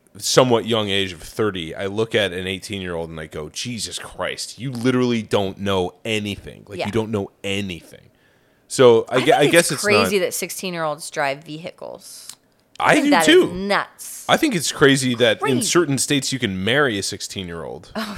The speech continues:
Speaker 2: that's also crazy.
Speaker 1: You know, they could go get married to
Speaker 2: Damn.
Speaker 1: whoever, or
Speaker 2: <laughs>
Speaker 1: whoever wants to marry a sixteen-year-old can go do that.
Speaker 2: At least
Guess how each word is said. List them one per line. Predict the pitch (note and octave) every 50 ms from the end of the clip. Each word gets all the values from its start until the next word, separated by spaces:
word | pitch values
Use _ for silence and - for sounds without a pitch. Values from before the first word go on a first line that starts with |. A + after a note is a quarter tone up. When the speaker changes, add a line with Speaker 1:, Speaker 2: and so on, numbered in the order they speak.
| - -
Speaker 2:
that's | - - - -
also | - - - - - -
crazy. | - - - - - G#2+
Speaker 1:
You | A2+ A2+
know, | A2+ A2+
they | G2 A#2+ C3+
could | - - A#2 A#2
go | G#2+ A#2+ A2+ A2+
get | A#2+ B2 A2+ F2
married | F2 F#2 G#2 A2 A2 G2 E2 D#2 -
to | - - - - - F#2
Speaker 2:
Damn. | - - C#3+ C3+ - G#2
Speaker 1:
whoever, | - - A#2 B2 A#2+ A2 G#2+ A2+ A2 G#2 C#2+ - - - - -
or | - - A3
Speaker 2:
<laughs> | - -
Speaker 1:
whoever | - D3+ E3 E3 C#3 C#3+ D#3 C#3+ D#3 D3 D3 C#3 C3+ A2
wants | G#2+ A2+ A2+ B2 B2 A#2+ - -
to | - C3
marry | B2 B2 B2 A#2 A2
a |
sixteen-year-old | G#2 - - A2 - - - B2+ A#2 A2 G2+ F2+ D#2+ D#2 E2 -
can | F#2 F2+
go | F2+ F#2+ E2+
do | E2+ _ F2+ F2+ E2
that. | A#1 - - -
Speaker 2:
At | G3 G3
least | F3+ A3 A#3+ C#4+ B3+ - - -